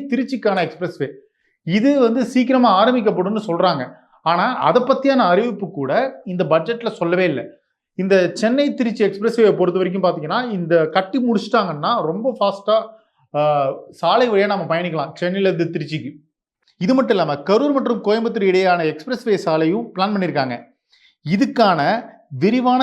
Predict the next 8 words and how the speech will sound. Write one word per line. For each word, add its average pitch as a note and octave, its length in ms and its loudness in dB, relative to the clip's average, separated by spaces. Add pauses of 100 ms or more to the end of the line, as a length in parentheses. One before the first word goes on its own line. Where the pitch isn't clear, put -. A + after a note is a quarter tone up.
(160)
திட்ட A#3+ 320 2
அறிக்கையை G#3 360 0
தயாரிக்க D#3+ 680 2 (180)
இந்திய B3 280 -2 (120)
தேசிய A3 320 2
நெடுஞ்சாலை G3+ 460 0
ஆணையம் D3+ 300 -2 (400)
ஆலோசகரை A3+ 440 2